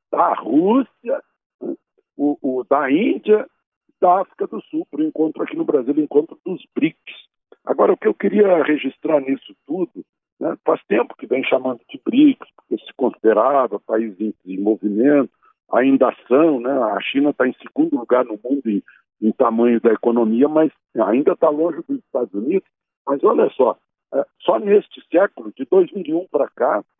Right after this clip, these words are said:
a China multiplicou por três a participação dela no mundo. Era de sete vírgula oito por cento do pib, agora tá em,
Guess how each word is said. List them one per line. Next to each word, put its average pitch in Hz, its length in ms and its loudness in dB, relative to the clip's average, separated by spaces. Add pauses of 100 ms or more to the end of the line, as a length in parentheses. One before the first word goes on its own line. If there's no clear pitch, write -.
(180)
a 143 140 -4
China 202 260 -4
multiplicou - 600 -6
por - 200 -10 (120)
três 220 280 2 (360)
a - 100 -8
participação - 760 -6
dela 131 240 0
no 156 140 -2
mundo. 135 360 -4 (1040)
Era 143 260 -2
de - 80 -20 (140)
sete 196 340 0
vírgula 156 400 0
oito 151 360 -2
por - 140 -20
cento 151 240 -4 (120)
do - 160 -14
pib, 262 340 0 (380)
agora - 300 0
tá - 160 -2
em, 208 100 -12